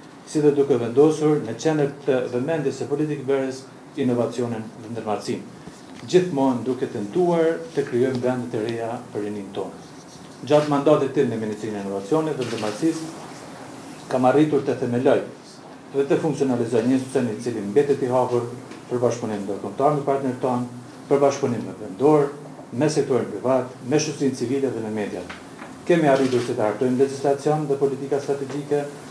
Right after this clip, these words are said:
për të vendosur në pa atë çka është më e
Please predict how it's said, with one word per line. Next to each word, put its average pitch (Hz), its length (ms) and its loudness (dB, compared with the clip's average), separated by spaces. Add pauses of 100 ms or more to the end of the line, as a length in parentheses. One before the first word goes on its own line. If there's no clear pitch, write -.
(220)
për 135 160 6
të 127 140 4
vendosur 147 460 4
në 110 180 0
pa 135 120 6 (460)
atë 135 320 2
çka 120 220 2
është 120 140 -2
më 147 140 4
e - 20 0